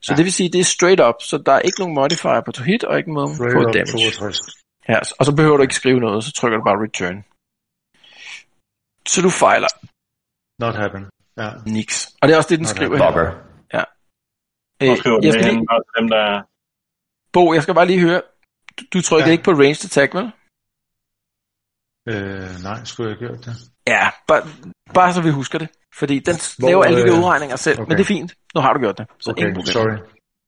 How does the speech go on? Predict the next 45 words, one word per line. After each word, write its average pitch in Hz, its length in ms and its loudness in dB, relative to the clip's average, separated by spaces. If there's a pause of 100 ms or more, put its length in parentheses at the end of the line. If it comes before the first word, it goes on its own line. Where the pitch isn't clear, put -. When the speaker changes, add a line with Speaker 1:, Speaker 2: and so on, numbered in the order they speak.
(200)
Speaker 4:
Nej, 117 160 -2
prøv, 185 260 0
prøv 202 220 4 (120)
igen. 180 80 2
Speaker 3:
Men, - 100 2 (2250)
<laughs> 110 80 4
men 113 240 6
ved 190 180 4
den, 202 220 6
hvor 156 140 4
mange, 131 380 4
hvor 113 100 2
meget 117 260 4
vi 175 40 6
har 156 200 4
i 175 100 4
Speaker 1:
Ja, 147 200 4 (100)
Speaker 3:
de 139 40 -10
forskellige 139 320 -2
Speaker 1:
det 127 80 -6
ved 135 140 4
Speaker 3:
stats? - 180 -10
Speaker 1:
den. - 60 -20 (100)
Den - 60 -4
ved 143 80 4
alt 131 100 4
Speaker 3:
Har 113 60 2
Speaker 1:
det 123 100 2
Speaker 3:
du 117 60 2
Speaker 1:
der. 104 100 -2 (200)
Speaker 3:
også? - 200 -2 (260)
Speaker 1:
Så - 100 -14
man 139 80 0
skal 139 100 -2
bare - 100 4
Speaker 3:
Hold 131 140 4
Speaker 1:
bruge - 120 4
Speaker 3:
da 160 60 2
Speaker 1:
de 165 40 0
Speaker 3:
op. - 20 0
Speaker 1:
der 151 60 4
tre 139 180 -4
oppe 156 120 -4
i - 20 -14
toppen. 120 320 -8